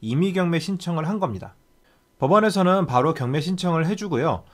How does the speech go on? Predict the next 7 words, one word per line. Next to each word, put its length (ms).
여러 240
명이 260
참여해서 800
이 160
낙찰자가 840
생기게 340
됩니다. 640